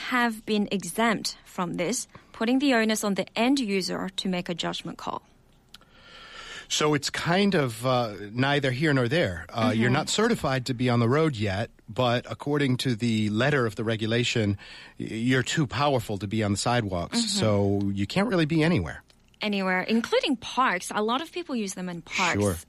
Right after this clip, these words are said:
Speaker 1: It
Speaker 2: Where do you usually see them? Do they, are they on the road or on the sidewalk? They're on the road, aren't they?
Speaker 1: Uh, in the parks, you mean?
Speaker 2: When, just anecdotally, when you see people riding these things.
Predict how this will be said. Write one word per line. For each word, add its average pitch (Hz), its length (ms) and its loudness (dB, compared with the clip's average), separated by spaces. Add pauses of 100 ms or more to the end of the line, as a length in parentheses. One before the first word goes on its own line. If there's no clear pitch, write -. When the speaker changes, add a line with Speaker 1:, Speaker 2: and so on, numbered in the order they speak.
Speaker 1:
It - 80 -2
Speaker 2:
Where 233 100 2
do 262 80 4
you 240 120 4
usually 165 320 2
see 127 160 0
them? 104 120 0
Do 113 160 0
they, 90 60 -4
are 113 80 0
they 123 120 2
on 131 100 4
the 123 180 2
road 139 300 2
or 147 60 2
on 120 100 2
the 110 60 0
sidewalk? 98 680 -4 (600)
They're 208 200 2
on 165 100 2
the 123 80 2
road, 107 260 0
aren't 98 180 -6
they? 85 160 -12 (580)
Speaker 1:
Uh, 233 160 2
in 240 140 2
the 233 80 0
parks, - 480 -4
you 262 60 4
mean? 302 100 2
Speaker 2:
When, 139 200 2 (300)
just 175 240 -2
anecdotally, 127 600 2
when 107 180 0
you 110 120 2
see 127 220 -2
people 110 240 -2
riding 104 300 0
these 98 160 0
things. 90 320 -2